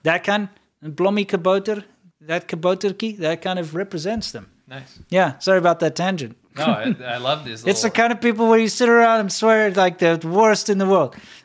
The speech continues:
Speaker 1: You're at a bar, and you, this is just how it is in South Africa. You're at your bar, you get in there, or the club, and you're sitting down, and you're having a drink,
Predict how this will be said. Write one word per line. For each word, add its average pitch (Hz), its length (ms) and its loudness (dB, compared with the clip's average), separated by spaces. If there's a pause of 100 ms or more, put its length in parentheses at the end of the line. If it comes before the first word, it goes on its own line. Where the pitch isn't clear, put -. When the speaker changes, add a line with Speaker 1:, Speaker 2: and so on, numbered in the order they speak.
(160)
Speaker 1:
You're 151 140 2
at 233 80 4
a 247 60 2
bar, 180 440 4
and 160 140 -4
you, 202 120 -2 (140)
this 208 200 -2
is 254 120 -6
just - 240 -4
how 147 220 -2
it 127 80 -8
is 120 160 -12
in 110 80 -14
South 117 160 -14
Africa. 110 260 -18 (400)
You're 131 160 -2
at 247 220 0
your 226 80 -4
bar, 165 420 2 (360)
you 135 100 -14
get 190 160 4
in 220 160 2
there, 180 480 2 (160)
or 135 100 -8
the 180 80 0
club, 165 460 0
and 135 120 -12
you're 120 100 -10
sitting 190 340 -6
down, 175 320 -2
and 127 180 -14
you're 113 100 -16
having 165 220 -8
a 196 80 -8
drink, 139 460 -10